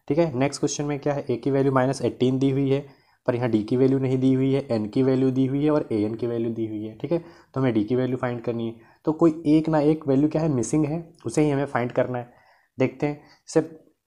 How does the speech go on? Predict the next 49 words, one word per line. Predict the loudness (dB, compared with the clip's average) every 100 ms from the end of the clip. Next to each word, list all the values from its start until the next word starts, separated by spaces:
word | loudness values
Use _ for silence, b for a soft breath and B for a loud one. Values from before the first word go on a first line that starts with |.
| _ 0
फर्स्ट | 2 4 4
वाले | 2 2
में | 0
क्या | 0
है, | 0 -2
ए | -4 -2
की | 0
वैल्यू | 2 4 2
है, | 2
डी | -2 -2
की | 0
वैल्यू, | 0 0 -2
एन | -2 -4
की | -4
वैल्यू | -2 -4
है, | -6
तो | -6
कैसे | -4 -2 -2
फाइंड | -4 -4
करेंगे? | -2 -2 0
देखो | -2 -4 -12 -20 _ _ _ _ _ _ b b b b b -20 -18 -16 -18 -20 -6
बच्चा, | 0 0 0
ए | -2
की | 0 4
वैल्यू | 6 4
कितनी | 2 -2 -4
है, | -4
सेवन | -6 -4 -4
है, | -6 -12 -18 _ _ _
तो | -8
हम | -6
यहाँ | -4 -2
पर | -2
लिख | -2 -2
लेते | -4 -6
हैं। | -10 -12 _ -8
देखो, | -6 -4 -4
ए | -4
की | -2
वैल्यू | 0 0 0
कितनी | -4 -4 -4
है, | -6 -8
सेवन | -14 -8 -4 -4 -4 -6
है, | -10 -14 _ -10
डी | 0 0
की | 0 0
वैल्यू | 0 0
कितनी | -2 -4 -6
है, | -6 -8